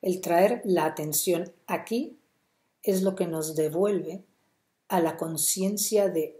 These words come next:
unidad. Cuando no estamos enrollados en nuestras historias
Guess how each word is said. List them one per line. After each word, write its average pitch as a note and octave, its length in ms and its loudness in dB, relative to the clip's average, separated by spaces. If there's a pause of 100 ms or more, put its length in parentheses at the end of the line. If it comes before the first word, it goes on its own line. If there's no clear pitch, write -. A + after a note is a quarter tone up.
unidad. D#3 580 -10 (3750)
Cuando G#3 960 4
no G3+ 280 8
estamos G3 880 4 (840)
enrollados E3+ 1040 4 (760)
en F#3 160 -2
nuestras G3+ 460 0
historias - 880 -2